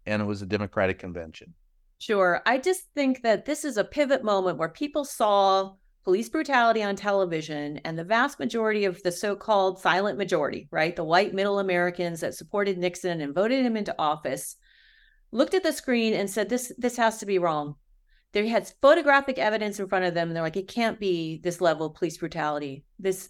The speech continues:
Speaker 2: it's too app-, it's too horrible. It can't be true. The newscasters must have gotten it wrong and told the story wrong." And, but they didn't say, "Those images are made up.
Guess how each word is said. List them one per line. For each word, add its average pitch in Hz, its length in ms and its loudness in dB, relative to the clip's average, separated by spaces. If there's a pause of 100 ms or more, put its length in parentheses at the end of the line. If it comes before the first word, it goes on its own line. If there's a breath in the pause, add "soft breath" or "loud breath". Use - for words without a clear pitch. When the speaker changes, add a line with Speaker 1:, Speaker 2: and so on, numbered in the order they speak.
Speaker 2:
it's 190 220 -6
too 262 240 0
app-, 226 260 -2
it's 220 140 -4
too 330 160 0
horrible. 240 360 4
It - 80 -4
can't 190 200 -4
be 208 60 -6
true. 170 260 0
The 190 160 -2
newscasters 220 640 0
must 180 180 -2
have 175 100 -10
gotten 170 180 0
it 180 80 -4
wrong 180 240 2
and 175 100 -6
told 175 180 -2
the 175 40 -2
story 156 380 -6
wrong." 113 340 -8 (720 loud breath)
And, 220 440 2 (460)
but 254 160 4
they 359 100 6
didn't 403 280 2
say, 233 680 2
"Those 277 220 2
images 202 400 0
are 151 80 -4
made 143 260 -4
up. 98 260 -4